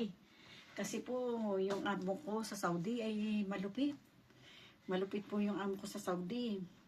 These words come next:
Ah, yun, muntik po akong, ano, doon sa Saudi. Pero syempre, kailangan lang po natin ma-, manalangin.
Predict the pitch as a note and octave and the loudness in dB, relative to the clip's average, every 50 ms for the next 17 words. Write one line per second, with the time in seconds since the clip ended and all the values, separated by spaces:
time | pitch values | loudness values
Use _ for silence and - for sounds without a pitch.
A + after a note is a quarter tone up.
0 | - - - - - - - - - - - - - F#3+ F#3 F3+ F3+ F3+ F3+ F3 | -20 -20 -20 -20 -20 -20 -20 -20 -20 -20 -16 -8 -4 0 2 2 2 4 4 4
1 | F3 E3+ E3+ E3+ E3+ E3+ D#3+ D3+ - - - - - - - - - - - - | 4 4 4 4 4 2 0 -2 -6 -14 -18 -18 -18 -18 -18 -18 -18 -18 -18 -18
2 | - - - - - G3 A#3 A3+ G3+ F3+ F3 F3+ F#3 E3+ - F#3+ - - F#3+ F#3 | -20 -18 -10 -4 0 0 2 2 4 4 4 4 4 2 0 -2 0 2 4 4
3 | - - F#3+ F#3+ F#3+ F#3+ F#3+ F#3+ F#3 F#3 F#3 F#3 F#3 F#3 F#3 F#3 F#3 F#3 F3+ F3+ | 4 2 0 0 0 2 0 0 0 0 0 0 0 -2 -2 -2 -2 -2 -2 -2
4 | F3+ F3+ F3+ - D#4+ F3 F3 D#3+ F#3 G3 F#3+ F3 F3 - - G3+ G#3 G#3 G3+ F#3 | -2 -4 -4 -4 -2 0 0 0 0 -2 -4 -4 -6 -4 -4 -2 -2 -2 -2 -2
5 | F3+ F3 - - - - - - - - - - F#3 F3+ F3+ F3+ F3 F3 F3 F3 | -4 -6 -8 -14 -20 -20 -20 -20 -20 -14 -8 -4 -2 -2 0 0 0 0 0 0
6 | F3 - - E3+ E3 F3 F#3+ G#3+ - - G#3 G#3 G#3+ A3 G#3+ - A#3 C4 C4+ C4+ | -2 -2 -2 0 0 0 -2 -4 -6 -4 -4 -4 -4 -4 -4 -2 -2 -2 -2 -2
7 | A3+ A3 A#3+ B3 A#3+ - - - - - - - - - - - - - - - | -2 -2 -2 -2 -4 -8 -16 -18 -18 -18 -18 -18 -18 -18 -18 -18 -20 -20 -20 -20
8 | - - - - - - - - - - - G3 G3 F#3+ F3+ F3+ F#3 F#3+ F#3+ F#3 | -20 -20 -20 -20 -20 -20 -18 -18 -6 0 2 4 6 6 6 4 4 2 0 -2
9 | F3+ F3 - F#3+ F#3 F3+ F#3 F3+ G3+ F#3+ F#3 F3+ F3 F3+ F#3 F3+ F3+ E3+ F3 E3 | -2 -2 -2 -2 0 0 -2 -2 -2 -2 0 0 0 0 -2 -2 0 2 4 6
10 | E3 E3+ F3 G#3 A#3+ C4 B3 A3+ A3+ A3+ | 6 6 4 2 0 0 0 0 0 -2